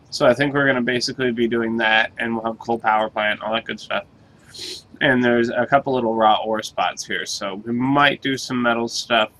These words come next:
We'll see, uh, what we end up getting. Um, but yeah, that's basically what I, all I've done is, um, gone to this map. I actually had to transfer it so you can see my cities in the distance here.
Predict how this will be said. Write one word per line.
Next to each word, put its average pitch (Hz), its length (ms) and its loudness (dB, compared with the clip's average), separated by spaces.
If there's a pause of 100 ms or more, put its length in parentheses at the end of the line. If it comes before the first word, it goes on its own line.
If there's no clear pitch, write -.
We'll 117 120 -4
see, 104 580 -6 (300)
uh, 87 280 -8
what 110 280 -8
we 113 80 -6
end 101 120 -8
up - 140 -18
getting. 98 300 -6 (580)
Um, 101 400 -2 (400)
but 120 140 0
yeah, 127 140 6
that's 123 180 0
basically 160 380 2
what 143 120 4
I, 135 80 6 (220)
all 147 160 6
I've 143 140 4
done 127 320 0
is, 123 300 -4
um, 113 360 -2 (600)
gone 147 220 6
to 147 60 4
this 143 200 0
map. 127 240 4
I 131 100 4
actually 151 340 4
had 156 180 2
to 127 60 -8
transfer 135 680 -2
it 113 120 -4
so 120 120 -4
you 120 80 0
can 113 80 -6
see 120 160 -10
my 113 120 -2
cities 113 460 -6
in 104 100 -8
the 104 80 -8
distance - 500 -12
here. 98 200 -6